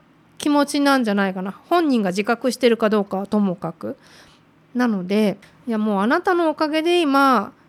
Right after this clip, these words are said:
私はこんなに頑張れてるんだよ」みたいなメッセージがちゃんと相手に伝わると、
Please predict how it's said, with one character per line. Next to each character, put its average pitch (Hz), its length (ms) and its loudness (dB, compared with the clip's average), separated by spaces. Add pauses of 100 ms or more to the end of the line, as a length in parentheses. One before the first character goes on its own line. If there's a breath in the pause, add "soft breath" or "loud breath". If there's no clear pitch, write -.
(180)
私 233 320 -4
は 233 80 2
こ 240 160 0
ん 240 40 2
な 240 100 2
に 233 100 2
頑 233 260 2
張 247 80 2
れ 233 120 2
て 220 120 -4
る 202 140 -2
ん 196 80 -4
だ 196 100 -2
よ」 302 240 6
み 262 120 0
た 196 140 0
い 208 80 0
な 202 280 0 (380 loud breath)
メ 269 140 2
ッ - 20 2
セ 262 260 2
ー 226 40 4
ジ 208 140 -2
が 220 380 2 (280)
ち - 60 -8
ゃ 285 100 2
ん 294 80 -2
と 294 180 2
相 285 180 2
手 320 100 -4
に 269 140 -4
伝 277 240 -4
わ 269 120 2
る 277 120 -6
と、 392 420 -4